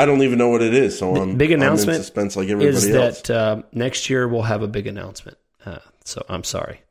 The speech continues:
Speaker 2: I'm sorry.
Speaker 1: You
Speaker 2: Yeah.
Speaker 1: troll. You
Speaker 2: We're not
Speaker 1: troll.
Speaker 2: ready yet.
Speaker 1: You disgusting troll.
Speaker 2: I, I
Speaker 1: No,
Speaker 2: know.
Speaker 1: you disgusting troll.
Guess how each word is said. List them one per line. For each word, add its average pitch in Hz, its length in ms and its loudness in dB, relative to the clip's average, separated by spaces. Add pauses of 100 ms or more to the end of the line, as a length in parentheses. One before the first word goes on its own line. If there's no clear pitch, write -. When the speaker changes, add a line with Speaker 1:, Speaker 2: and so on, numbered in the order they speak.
(1080)
Speaker 2:
I'm 110 80 -6
sorry. 135 340 -6 (400)
Speaker 1:
You 107 160 -4
Speaker 2:
Yeah. - 80 -8
Speaker 1:
troll. 139 480 0
You 107 120 -2
Speaker 2:
We're 117 40 2
not 117 160 -2
Speaker 1:
troll. 131 220 2
Speaker 2:
ready 90 100 0
yet. 101 80 -2
Speaker 1:
You 104 60 -2
disgusting 120 720 -4
troll. 127 480 0 (120)
Speaker 2:
I, 110 100 -6
I - 20 -2
Speaker 1:
No, 110 160 4
Speaker 2:
know. 123 40 2
Speaker 1:
you 131 120 0
disgusting 135 720 0
troll. 131 380 -2